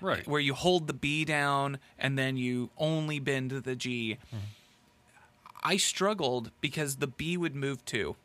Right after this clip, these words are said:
Speaker 1: You know, I don't remember having that issue. Um,
Speaker 2: Are you saying that I, I'm terrible?
Speaker 1: Yeah,
Speaker 2: Is
Speaker 1: you're,
Speaker 2: that
Speaker 1: you're a horrible gu-, no.
Speaker 2: I'm a horrible
Speaker 1: No.
Speaker 2: guitar player. You
Speaker 1: No.
Speaker 2: just said it. You know what?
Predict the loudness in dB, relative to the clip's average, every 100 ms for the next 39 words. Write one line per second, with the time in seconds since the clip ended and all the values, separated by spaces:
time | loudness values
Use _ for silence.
0 | _ -20 -20 -20 -20 -18 -10 -6 -4 -4
1 | -4 -4 -4 -6 -6 -4 -2 0 2 2
2 | 0 2 2 2 0 -2 -2 -4 -8 _
3 | _ _ _ _ _ -6 0 2 4 4
4 | 4 4 2 2 4 4 4 0 -4 2
5 | 2 2 0 0 8 12 12 12 8 8
6 | 6 6 6 4 2 0 -2 -10 -2 -2
7 | 2 4 4 4 4 2 2 0 4 2
8 | 2 -6 -6 6 10 10 8 6 4 0
9 | -4 -2 0 2 2 0